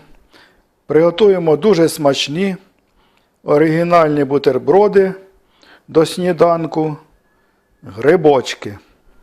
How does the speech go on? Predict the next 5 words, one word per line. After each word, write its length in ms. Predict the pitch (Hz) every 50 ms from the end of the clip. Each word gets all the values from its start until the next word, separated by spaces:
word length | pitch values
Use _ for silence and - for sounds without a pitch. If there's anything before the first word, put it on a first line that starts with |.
| _ _ _ _ _ _ _ _ _ _ _ _ _ _ _ _ _ _ _ _ -
Для 200 | 147 151 160 151
цього 400 | 156 - 240 240 214 214 220 202
нам 340 | 180 190 196 196 190 165 143 - - - -
необхідно 840 | 135 131 151 165 165 165 - - 170 151 131 117 117 117 110 101 - _ _ _ _ _ _ _ _ _ _ _ _ _ _ _ _ _ _ _ _ _ _ _ _ _ _ _ _ _
батон. 680 | - 110 117 175 190 190 190 165 147 143 147 147 143 131